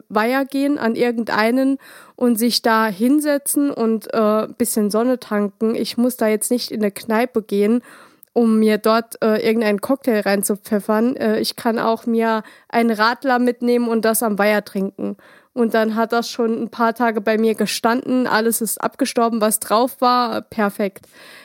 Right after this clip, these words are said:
Ähm, ich hoffe da immer drauf, dass man solche Dinge nur macht, wenn sie wirklich nötig sind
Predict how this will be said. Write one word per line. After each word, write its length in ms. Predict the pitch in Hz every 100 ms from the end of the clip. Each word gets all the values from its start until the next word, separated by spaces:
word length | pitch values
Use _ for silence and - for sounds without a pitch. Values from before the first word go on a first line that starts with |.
| _ -
Ähm, 400 | 226 214 214 - _ -
ich 220 | 233 -
hoffe 160 | 247 -
da 100 | 226
immer 340 | - 247 240
drauf, 340 | 233 233 233 233
dass 240 | 226 220
man 380 | 226 214 214 -
solche 400 | 208 226 233 233
Dinge 320 | 208 240 233
nur 220 | 226 226
macht, 360 | 220 220 233 -
wenn 180 | 214 208
sie 120 | 202
wirklich 460 | 220 226 214 - -
nötig 600 | 226 220 262 - 302 -
sind 420 | 277 277 311